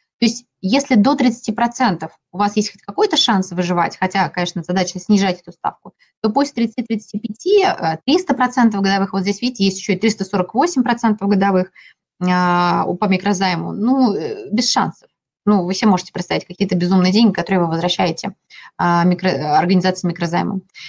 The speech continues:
Поэтому, э, вот в П С К тоже для себя нужно понимать, если мы хороший заемщик, мы можем претендовать на более низкие ставки. Если мы заемщик с плохой кредитной историей, то мы претендуем на более высокие ставки, соответственно, но не можем претендовать на низкие,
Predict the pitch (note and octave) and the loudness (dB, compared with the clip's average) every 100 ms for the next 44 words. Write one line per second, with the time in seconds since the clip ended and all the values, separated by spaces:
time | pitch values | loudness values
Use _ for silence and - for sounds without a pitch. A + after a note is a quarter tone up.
0 | - G3+ G#3 A3+ A3 G#3 - F#3 F#3+ G3+ | -6 -6 2 4 4 2 0 0 2 2
1 | G#3+ - - - A#3 A#3 - D#4 D#4 C4+ | -2 -6 -20 -2 0 0 0 -2 2 2
2 | A#3 G3 G3 G3+ F3+ F#3+ F#3+ F#3+ E3+ A3 | 2 0 0 0 2 0 0 -2 0 -2
3 | A3 A3 G#3+ B3 C#4+ - A#3+ G3+ F#3 F3 | 2 2 2 0 0 -2 -2 0 0 -2
4 | - G#3+ B3+ F#4 B3+ A#3 G#3 G#3 B3+ B3 | -4 0 2 2 2 2 2 2 0 2
5 | A3+ G3+ A3 G#3+ G3+ G#3 - - D#3 - | 2 4 4 6 4 2 -12 -8 -6 -6
6 | _ _ _ _ G#3 A3+ A3+ G3+ G#3 G#3 | _ _ _ _ -4 -2 2 4 4 2
7 | G3 - - G#3 G#3 G#3 - A3 A3 F4 | 0 -6 0 0 0 -4 -4 -4 0 -2
8 | D#4 A#3 G#3 F#3 - E3 D3 F3+ A#3 G#3+ | 0 0 0 -6 -6 -8 -4 -4 -2 0
9 | G3+ F#3 A3+ G#3+ - - F3 F#3 A3+ G#3+ | 0 2 2 2 -4 -4 -2 2 4 4
10 | G3+ - A#3 - D#3+ D#3 - - D#3+ - | 2 0 -2 -2 -6 -6 -8 -2 -2 -2
11 | _ _ F3 - A3 G#3 F#3+ F#3 F3+ F3+ | _ _ -6 2 4 6 4 -2 -4 -2
12 | F3 F3+ A#3 F#4 | -2 0 0 0